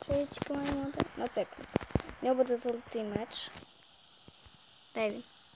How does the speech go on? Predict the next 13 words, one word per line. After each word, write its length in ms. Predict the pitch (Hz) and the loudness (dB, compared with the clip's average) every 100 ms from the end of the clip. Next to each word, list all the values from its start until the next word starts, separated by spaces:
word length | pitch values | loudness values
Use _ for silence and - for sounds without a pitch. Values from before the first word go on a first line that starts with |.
| - - - - - - - - - - | -20 -20 -20 -20 -20 -20 -18 -18 -18 -2
Його 140 | 349 359 | 4 6
нема. 340 | 254 240 254 - - - - | 6 4 -2 -6 -16 -20 -6
Він 160 | 277 277 | 2 2
пропав. 420 | - 262 - 254 247 - - - - - - - - - | 0 -8 -6 -6 -8 -14 -18 -20 -18 -18 -18 -18 -18 -8
Я 60 | 233 | -6
не 60 | |
хочу 300 | 247 262 - | 0 2 6
на 100 | 320 | 6
коня 280 | 330 320 320 | 6 6 6
сісти. 520 | 320 - 320 - 339 - - - - - - - - - - - - - - - - - - - - - - - | 4 0 -2 -4 -8 -12 -16 -20 -20 -20 -20 -20 -20 -20 -20 -20 -20 -20 -20 -20 -20 -20 -20 -20 -20 -20 -20 -8
Так, 480 | - 247 196 - - | 0 2 2 -4 -8
то 120 | - 254 | 2 4
мій 1300 | 254 233 214 202 202 196 214 220 226 240 269 254 | 6 4 2 0 0 0 0 2 6 10 10 10